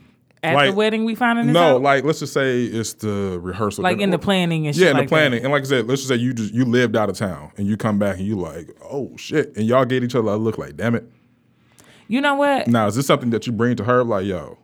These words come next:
Speaker 2: how that, how does that make you look either way? If you don't tell her, is you bad if you don't tell her? Or if it's bad if you do tell her? How's that
Speaker 1: I,
Speaker 2: gonna
Speaker 1: I would honestly probably try to, like,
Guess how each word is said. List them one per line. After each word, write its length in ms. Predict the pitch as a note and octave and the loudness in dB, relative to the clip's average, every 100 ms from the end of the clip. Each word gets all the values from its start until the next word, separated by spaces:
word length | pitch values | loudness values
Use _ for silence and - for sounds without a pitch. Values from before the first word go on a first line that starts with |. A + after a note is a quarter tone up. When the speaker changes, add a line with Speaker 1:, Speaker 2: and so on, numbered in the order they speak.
| _ _ _ _ _ - | _ _ _ _ _ 0
Speaker 2:
how 240 | C3 B2+ | 2 4
that, 180 | A#2+ G#2+ | 2 2
how 140 | A#2+ | 2
does 100 | B2+ | 2
that 140 | A#2 A2+ | 0 0
make 200 | G#2+ G2+ | -2 -2
you 60 | G#2 | -2
look 180 | G2 | -2
either 200 | F2 G2 F2 | -2 -4 -4
way? 160 | D#2 | -4
If 180 | F2 A#2 | 0 0
you 160 | A2 A2+ | 0 0
don't 280 | A#2 E3 | 2 0
tell 220 | E3+ F#3 F#3+ | 2 2 2
her, 80 | - | 0
is 80 | G#2+ | 0
you 80 | G2+ | 2
bad 180 | G#2+ G2+ | 4 2
if 60 | |
you 80 | F#2 | 2
don't 240 | G2 C#3 | 0 0
tell 160 | C#3+ E3 | 0 2
her? 140 | G3 F#2 | 2 2
Or 200 | G2+ F2+ | 0 0
if 60 | |
it's 120 | F2+ E2+ | -2 -2
bad 240 | F2 E2 | -2 -2
if 140 | D#2+ F2+ | -6 -10
you 60 | |
do 260 | E2+ - G#2 | -8 -6 -6
tell 180 | - G1+ | -6 -14
her? 160 | G#1+ - _ _ | -16 -20 _ _
How's 180 | G#3+ G#3+ | -2 0
that 120 | - | 0
Speaker 1:
I, 40 | G3+ | 0
Speaker 2:
gonna 140 | F#3 | 0
Speaker 1:
I 100 | C4 | 0
would 200 | D4+ C4 | 0 -2
honestly 500 | - G#3 G#3 - E3 | 0 -2 -2 -4 -6
probably 580 | D#3 E3 D#3 D3 C#3 C3 | -4 0 0 -2 -6 -6
try 400 | - - D#3 C#3 | -8 -6 -2 -2
to, 180 | C3+ - | -2 -6
like, 440 | - C3+ C3 - | -6 -6 -6 -8